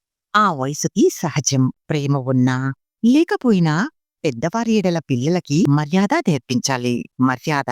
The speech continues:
ఒక అలవాటు. కొందరు తామిటువంటి వారు అలాగే పిల్లలు తయారు కావాలని ప్రయత్నం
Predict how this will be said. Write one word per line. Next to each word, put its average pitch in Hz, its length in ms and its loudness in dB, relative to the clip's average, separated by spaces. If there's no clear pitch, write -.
ఒక 269 220 -2
అలవాటు. 123 540 -4
కొందరు 147 480 -2
తామిటువంటి 302 600 6
వారు 220 460 2
అలాగే 151 380 0
పిల్లలు 190 380 0
తయారు 185 440 0
కావాలని 135 580 0
ప్రయత్నం - 460 -4